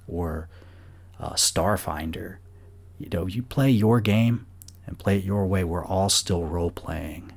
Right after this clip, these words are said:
And that's what's wonderful about this game, Dungeons and Dragons. That started it all. Way back when, the Little Red Box set, that's what started it all.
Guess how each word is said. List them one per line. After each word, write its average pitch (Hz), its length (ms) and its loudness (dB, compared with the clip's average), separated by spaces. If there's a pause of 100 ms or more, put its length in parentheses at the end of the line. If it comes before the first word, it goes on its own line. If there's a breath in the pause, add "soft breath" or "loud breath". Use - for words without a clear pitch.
(200)
And 92 120 -4
that's 107 240 -2
what's 104 180 -4
wonderful 92 720 2
about 82 340 -4
this - 220 -2
game, 92 380 -2
Dungeons 85 440 -2
and 85 120 -6
Dragons. 87 640 -6 (120)
That 117 220 -4
started 120 440 2
it 90 120 0
all. 87 360 -2 (800 loud breath)
Way 143 280 4
back 123 320 0
when, 92 340 2
the 85 140 -8
Little 107 240 -4
Red 92 320 -2
Box 82 320 -2
set, - 420 -4 (480 loud breath)
that's 127 240 0
what - 100 -4
started 98 460 2
it 80 100 -2
all. - 360 -4